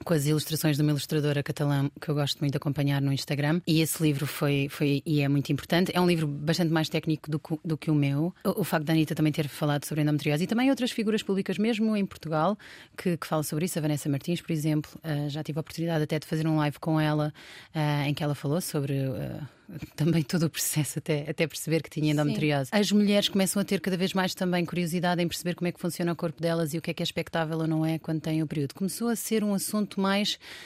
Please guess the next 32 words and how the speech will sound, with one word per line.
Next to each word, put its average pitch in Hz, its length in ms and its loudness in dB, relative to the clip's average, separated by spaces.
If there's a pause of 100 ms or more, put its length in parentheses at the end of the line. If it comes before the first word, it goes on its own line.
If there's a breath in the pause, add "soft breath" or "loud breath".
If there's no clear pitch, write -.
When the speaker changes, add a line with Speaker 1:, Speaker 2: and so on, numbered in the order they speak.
(160 loud breath)
Speaker 1:
de - 40 -12
certa 214 200 -2
forma, 208 260 0
trendy, 170 580 0
acho 151 160 -2
que - 120 -14
se - 60 -8
Speaker 2:
Sim, 254 160 2
Speaker 1:
pode 226 100 2
dizer 165 220 -6
Speaker 2:
em 170 40 -4
Speaker 1:
assim. 220 100 2
Speaker 2:
cinco 269 240 2
anos 285 140 0
muita 277 220 2
coisa 262 340 2
mudou, 190 420 2
mas 185 240 0
ainda 254 140 4
há 277 40 0
pessoas 311 200 -2
Speaker 1:
Sem 339 80 0
Speaker 2:
que 311 60 4
não 302 40 2
Speaker 1:
dúvida. 277 200 0
Speaker 2:
sabem 277 180 2
o 254 60 -2
que - 100 -2
é 240 140 4
end-, 233 260 0
endometriose. 208 920 2 (100)
Speaker 1:
Sim. 143 340 -6